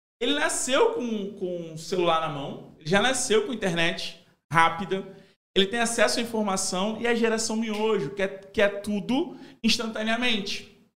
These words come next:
E aí o que acontece? De novo, aí trazendo por que que as pessoas vendem muito na internet. Porque se eu entendo que eu tenho uma geração miojo que quer tudo instantaneamente,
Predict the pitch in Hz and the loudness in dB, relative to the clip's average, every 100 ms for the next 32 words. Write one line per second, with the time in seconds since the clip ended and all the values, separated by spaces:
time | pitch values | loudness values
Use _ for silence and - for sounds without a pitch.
0 | _ _ _ _ _ _ 247 285 349 359 | _ _ _ _ _ _ 4 6 4 2
1 | - - - 226 180 151 214 285 247 151 | -2 -2 2 2 2 -4 -6 2 4 4
2 | 117 - 143 147 175 170 220 220 214 233 | 2 -6 -8 -4 -2 2 2 2 0 2
3 | 233 330 - 208 214 196 202 233 226 196 | 2 0 0 2 2 0 -2 -4 -2 -2
4 | 185 202 196 170 165 165 160 147 139 131 | -2 -2 -4 -2 -2 -2 0 2 2 0
5 | 123 - - _ _ _ _ _ - 311 | -4 -14 -18 _ _ _ _ _ -4 2
6 | 339 - - 427 - 269 277 - - 170 | 2 2 -4 -4 2 2 2 -4 -6 -2
7 | 170 170 226 226 226 208 208 208 233 254 | -2 0 -4 -4 -2 -2 -2 -2 -2 -2
8 | 269 190 143 127 135 - - 196 196 214 | 2 4 2 -2 -6 -8 -2 -2 -2 -8
9 | 214 - 190 180 170 147 135 196 480 - | -6 -6 -6 -4 0 0 0 -2 -4 -6
10 | - - | -6 -12